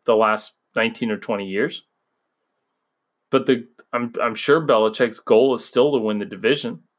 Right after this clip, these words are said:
They're gonna be a motherfucker to play. And guarantee you that.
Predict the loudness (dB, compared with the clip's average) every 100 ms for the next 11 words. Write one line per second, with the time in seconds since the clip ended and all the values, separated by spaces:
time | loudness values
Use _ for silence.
0 | _ _ _ _ _ -4 -2 0 0 0
1 | -2 -2 0 0 0 -2 -2 -4 -10 0
2 | 2 2 0 -10 _ _ _ _ _ _
3 | _ _ _ _ _ -12 -6 -2 0 -2
4 | -4 -4 0 0 0 -6